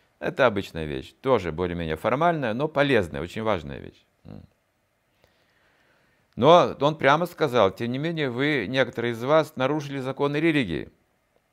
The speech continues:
Нарушили законы. Сегодня мы говорим "Уголовный кодекс", да, говорили законы религии.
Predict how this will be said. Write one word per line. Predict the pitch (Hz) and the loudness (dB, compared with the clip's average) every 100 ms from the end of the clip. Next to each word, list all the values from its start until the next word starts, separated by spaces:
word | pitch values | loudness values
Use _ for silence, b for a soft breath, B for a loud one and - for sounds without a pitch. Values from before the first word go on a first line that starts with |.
| _ _ _ _ _ _ _ _ _ 80 | _ _ _ _ _ _ _ _ _ -6
Нарушили | 95 101 123 123 | -4 -4 -4 -2
законы. | 151 156 135 85 - _ _ _ _ _ _ _ _ _ _ _ _ | -2 2 2 2 -6 _ _ _ _ _ _ _ _ _ _ _ _
Сегодня | - - 110 113 | -16 -6 -4 -2
мы | 104 | -4
говорим | 98 104 104 | -4 -4 -4
"Уголовный | 92 104 104 104 123 | -2 0 0 -2 -4
кодекс", | 175 180 98 - | 0 0 -2 -6
да, | - 127 | -2 0
говорили | 156 143 117 | 0 -4 -4
законы | 104 98 139 139 | -6 -2 -2 -2
религии. | 143 131 87 65 | -2 -2 -2 -6